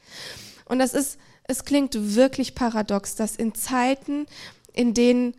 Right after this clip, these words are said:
es uns schlecht, also ich, ich meine, ich möchte es jetzt auch nicht übertreiben. Ich habe nur einfach seit vielen, vielen Wochen eine furchtbare Erkältung. Das ist noch nicht das Ende der Welt. Es gibt natürlich schlimmere Dinge, aber es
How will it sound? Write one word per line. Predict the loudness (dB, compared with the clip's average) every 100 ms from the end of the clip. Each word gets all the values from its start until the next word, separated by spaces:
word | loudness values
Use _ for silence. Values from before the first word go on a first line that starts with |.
| _ _ _ _ _ _ _ _ _ _
es | -4 -2
uns | -2 -4 -6 _ _ _ _ -4
schlecht, | 0 2 0 -2
also | -2 -2
ich, | -6 -10
ich | -4
meine, | 0 0 0
ich | -4
möchte | -2 -2
es | -2
jetzt | -4
auch | -2
nicht | -2 -4
übertreiben. | -4 -6 -4 -4 -4
Ich | -6 -8
habe | -10 _ _
nur | -2 0
einfach | 0 -2 -4
seit | -4 -4
vielen, | 2 4 4
vielen | 2 4
Wochen | 2 2
eine | -2
furchtbare | 0 -2 0 -2 -4
Erkältung. | -4 -2 -2 -6 -12 -16 -20 -20 -20 _
Das | -6 -4 -2
ist | -2 -4 -4
noch | 0
nicht | 0 0
das | -2 -2
Ende | -2 0
der | -2 0
Welt. | 0 -2 -6 -12 -20 -20 -10
Es | -8
gibt | -6 -2
natürlich | -2 -2 4 6 6 2 -2
schlimmere | 0 0 0 0
Dinge, | -2 -2 -2
aber | -4
es | -6